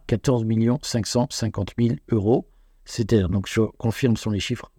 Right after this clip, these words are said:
deux mille vingt-deux. En deux mille vingt et un, là, que vous voyez sur la colonne de droite, la F N S E A avait empoché un peu moins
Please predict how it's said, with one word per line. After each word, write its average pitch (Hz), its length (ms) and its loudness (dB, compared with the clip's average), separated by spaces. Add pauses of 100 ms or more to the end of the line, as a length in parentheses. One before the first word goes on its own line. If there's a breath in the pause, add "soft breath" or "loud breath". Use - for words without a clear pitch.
deux 127 160 4
mille 131 200 2
vingt-deux. 113 540 2 (340)
En 120 140 -2
deux 131 140 2
mille 135 180 4
vingt 120 240 0
et 123 60 4
un, 123 260 2
là, 107 260 0 (140)
que - 100 -2
vous 113 100 -2
voyez 107 380 0
sur - 180 -4
la 101 100 -2
colonne 104 340 2
de 92 100 -2
droite, 117 440 2 (360)
la 127 280 2 (120)
F 117 140 -2
N 107 120 2
S 98 180 -2
E 107 100 2
A 120 60 2
avait 110 400 -2
empoché 110 520 0 (120)
un 165 220 2 (180)
peu 151 320 4
moins 135 560 4